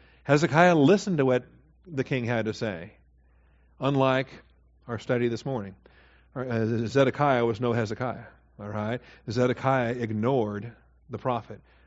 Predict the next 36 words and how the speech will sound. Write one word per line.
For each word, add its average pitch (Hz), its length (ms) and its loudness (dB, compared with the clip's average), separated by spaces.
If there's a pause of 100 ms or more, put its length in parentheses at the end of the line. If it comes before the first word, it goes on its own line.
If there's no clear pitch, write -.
whereas 113 240 -4
Hezekiah 120 680 -2
listened 180 340 -8
to - 40 -12
the 110 100 -8
prophet. 110 440 -16 (420)
He 143 60 -4
was 139 80 0
given 139 240 2
an 143 100 -2
extension 147 460 -6
of 160 80 -4
his 151 140 -4
life, 156 360 -8
and 120 80 -2
he 123 120 2
died 120 300 2
in, 143 200 -4
in 139 100 -6
peace. 156 400 -12
He 127 80 -8
died 117 300 -4
in 131 100 -6
blessing. - 540 -8 (1400)
So 139 120 -2
during 143 300 4
difficult 151 400 2
times, 131 560 0
fear 147 420 0
will 127 140 0
drive 135 380 -2
people 120 260 -4
to 117 100 -2
see 123 220 -4
conspiracies 117 880 -4
everywhere. 131 680 -12